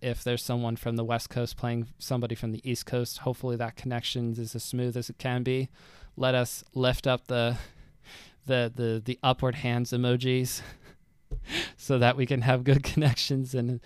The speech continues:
get to see some really awesome Melee. And once again, if you go to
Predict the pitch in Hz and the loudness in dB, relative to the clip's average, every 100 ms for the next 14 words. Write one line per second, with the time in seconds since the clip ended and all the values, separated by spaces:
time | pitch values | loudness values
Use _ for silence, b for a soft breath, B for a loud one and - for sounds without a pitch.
0 | B B B - 127 135 - 123 - 120 | B B B -4 -4 -4 -4 -4 -2 -2
1 | 123 120 - 123 120 123 120 120 117 117 | 0 0 2 2 2 0 0 0 0 0
2 | 117 - 123 117 117 - - 170 131 127 | 0 -2 -4 -2 -2 -4 -6 -6 -6 -4
3 | 120 117 113 b b b b b _ 131 | -2 -2 -4 b b b b b _ 0
4 | 127 127 123 127 131 131 131 - 131 127 | 0 0 0 0 4 4 2 0 0 2
5 | 120 | 2